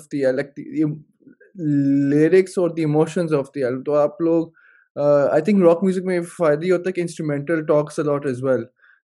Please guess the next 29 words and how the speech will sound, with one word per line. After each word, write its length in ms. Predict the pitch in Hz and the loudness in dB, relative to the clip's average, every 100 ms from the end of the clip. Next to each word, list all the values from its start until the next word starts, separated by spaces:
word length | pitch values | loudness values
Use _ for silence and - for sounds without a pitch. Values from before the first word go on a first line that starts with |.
| - | -14
जैसे 520 | 143 160 151 151 143 139 135 110 160 | -8 0 2 4 2 0 -4 -10 -6
the 120 | 156 131 | -4 4
best 200 | 160 175 | 4 4
example 380 | 185 175 165 165 | 2 4 2 2
I 120 | 160 | 0
can 140 | 156 | -2
think 220 | 151 156 | -4 -4
of 120 | 156 151 | -2 -2
वो 320 | 151 151 143 | 0 2 2
Nescafe 600 | 147 151 151 160 156 151 | 0 -4 -2 -2 -2 0
में 100 | 151 | 0
आखिरी 280 | 139 - 151 | -2 -4 -8
season 300 | 156 151 147 | -6 -6 -6
में 140 | 143 | -6
जो 120 | 143 | -4
आया 180 | 139 135 | -2 -2
था, 380 | 139 147 139 - | -2 -2 -2 -2
आदत 320 | 135 143 151 156 | 0 0 -2 -4
और 160 | 147 | -4
instrumental, 500 | 143 147 135 131 135 | -6 -8 -6 -4 -6
it 160 | 131 139 | -4 -4
was 80 | 139 | -6
brilliant 640 | 131 127 135 147 151 135 | -8 -8 -4 0 0 0
and 240 | 120 135 127 | 0 -2 0
there 160 | 139 | 0
was 80 | 143 | 0
no 220 | 147 151 151 | 0 2 4
vocals 480 | 147 147 160 156 | 2 2 0 2
and 140 | 151 | 0